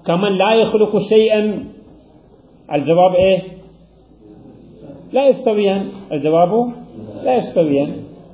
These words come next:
فهمتم معنى قوله في مقام التمدح؟ شيء دي إشارة، يعني أنت لابد أن تفهم ه-، هذه البيانات كلها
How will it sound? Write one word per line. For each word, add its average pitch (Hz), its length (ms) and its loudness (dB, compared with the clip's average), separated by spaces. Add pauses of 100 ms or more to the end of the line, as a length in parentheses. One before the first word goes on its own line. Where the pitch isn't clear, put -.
(1000)
فهمتم 180 340 0
معنى 185 340 0
قوله 196 400 2
في 180 80 0
مقام 190 320 0
التمدح؟ 202 420 0 (520)
شيء 196 220 -2
دي 247 80 0 (180)
إشارة، 254 260 2
يعني 170 260 2
أنت 180 140 -2
لابد 233 220 2
أن 208 100 -2
تفهم 202 320 -2
ه-، 180 380 -2
هذه 180 120 0
البيانات 175 520 2
كلها 180 400 0